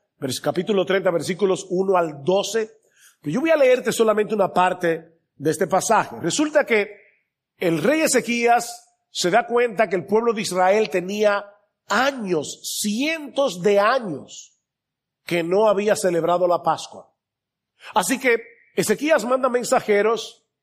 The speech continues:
invitando a todo Israel a que venga a Jerusalén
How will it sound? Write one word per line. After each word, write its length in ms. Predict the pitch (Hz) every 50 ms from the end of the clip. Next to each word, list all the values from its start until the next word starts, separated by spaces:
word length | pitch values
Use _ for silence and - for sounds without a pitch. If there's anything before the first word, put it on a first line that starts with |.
| _ _ _ _ _ -
invitando 1000 | 180 180 190 190 196 - 196 220 233 240 254 254 226 254 254 262 262 262 - -
a 140 | - 160 170
todo 220 | - 208 220 240 269
Israel 440 | 233 202 233 226 220 220 220 226
a 80 | 233 220
que 120 | - 196
venga 200 | 180 208 220 240
a 40 | 226
Jerusalén 680 | 156 196 202 208 - 220 202 196 196 196 208 208 -